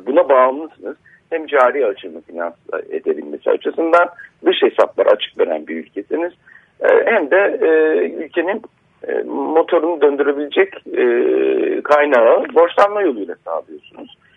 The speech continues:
Ve bu dünyanın bir bileşenisiniz. E, yani dünyaya kapatmış değilsiniz. O da bir tercihtir, kapatabilirsiniz.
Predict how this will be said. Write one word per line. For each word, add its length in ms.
Ve 240
bu 160
dünyanın 640
bir 220
bileşenisiniz. 680
E, 140
yani 260
dünyaya 340
kapatmış 560
değilsiniz. 420
O 140
da 100
bir 80
tercihtir, 540
kapatabilirsiniz. 920